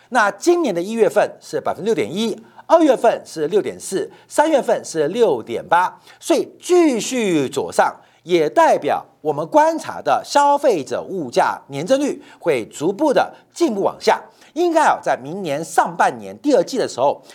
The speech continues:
这个物价的水平就会很明显降到百分之四甚至百分之三点五以下。但这个事情完了没有？恐怕没完。但我们今天啊，先看一下物价发展代表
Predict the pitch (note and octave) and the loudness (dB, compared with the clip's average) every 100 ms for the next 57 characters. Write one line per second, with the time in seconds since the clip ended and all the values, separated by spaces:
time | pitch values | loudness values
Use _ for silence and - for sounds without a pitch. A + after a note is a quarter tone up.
0 | - G#3 G3+ B3+ D#4+ A#3 A3+ F3 B2+ C3 | -10 -2 -2 0 0 0 0 0 0 -4
1 | B2 F2 G2 - - - D#4+ G#3+ D3 - | -8 -8 -16 -20 -8 -2 0 0 -2 -2
2 | C#3+ G2+ A2 B3 - D3+ - _ - F#3+ | -2 -4 -10 -6 -4 -4 -6 _ -4 0
3 | C#3 - G2+ - E3+ F#3 G#3 D4+ F#3+ - | 0 0 -4 -4 -8 -6 -4 -2 -4 -6
4 | - - D#3 B2 - A#2 F2+ D#3 D3 D#3 | -14 -6 -4 -2 0 -2 -4 -12 -10 -8
5 | D#3+ B3+ C4 G#3+ C#3+ C#3 C#3 D3+ - A#3 | 0 0 0 -4 -4 -6 -10 -14 -14 -18
6 | D#3+ A#3 - - - - D4+ C#4+ C4 - | -2 0 0 -4 -10 0 0 0 -6 -2
7 | F#4 C4 D#3 D#3 D3 A#2 G#3 D#3+ B2+ F#2+ | -2 -2 -4 -4 0 0 0 -4 -4 -6
8 | - _ - B2+ G2+ F3 - G#2+ C#3+ G2+ | -10 _ -4 -4 -2 -4 -4 -6 -2 -2
9 | - - - A#3 - - D#3+ G#3+ D#4+ B3+ | -4 -8 -2 -2 -2 -8 -6 -2 0 0
10 | - - G#3 G3 D3 C3 C#4+ A3 F#3+ F#3 | -2 -6 -6 -4 -2 -2 0 0 0 2
11 | F#3 G3 D#3 - - - - D#4+ G3+ - | 2 2 0 -4 -20 -6 2 2 2 0
12 | G#2+ | -6